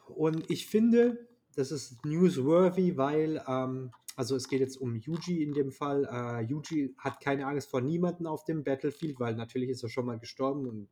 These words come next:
halt wiedergeboren worden in dieser, in dieser merkwürdigen Welt.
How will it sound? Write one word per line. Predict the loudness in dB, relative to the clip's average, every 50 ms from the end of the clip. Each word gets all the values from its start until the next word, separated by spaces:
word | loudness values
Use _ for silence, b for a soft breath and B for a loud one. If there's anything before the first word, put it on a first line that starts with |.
| _ _ _ _ _ _ _ _ _ _ _
halt | -8 -8 -8 -10 _ _
wiedergeboren | -6 -4 -4 -2 -2 -2 -2 -2 -2 -2 -2 -2 -2 -2
worden | -2 -4 -4 -6 -8
in | -8 -10 -10
dieser, | -10 -10 -12 -10 -10 -10 -10 -12 -12 -14
in | -14
dieser | -10 -8 -8 -6
merkwürdigen | -6 -6 -6 -6 -4 -2 -2 -2 -2 -2 -4 -6 -8 -8
Welt. | -6 -6 -6 -8 -10 _